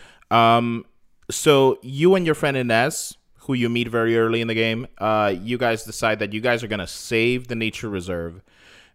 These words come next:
And the whole point of the game is getting these fifty signatures on a petition to go show the mayor and go like, "Hey,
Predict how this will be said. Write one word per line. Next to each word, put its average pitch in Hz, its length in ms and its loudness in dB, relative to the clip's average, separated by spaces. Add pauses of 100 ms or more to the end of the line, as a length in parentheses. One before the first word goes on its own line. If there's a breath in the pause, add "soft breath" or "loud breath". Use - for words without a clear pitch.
And 104 340 -2
the 110 80 -2
whole 160 200 0
point 139 240 -4
of 123 80 -8
the 127 80 -6
game 107 320 -2
is 107 240 -8
getting 107 480 -2
these 104 260 -8
fifty 147 340 -4
signatures 107 680 -6
on 104 160 -4
a 98 40 -4
petition 98 640 -6
to 101 80 -10
go 95 160 -4
show 110 240 -4
the 107 80 -2
mayor 95 320 -4
and 90 180 -8
go 90 120 -2
like, 85 200 -4
"Hey, 90 400 -8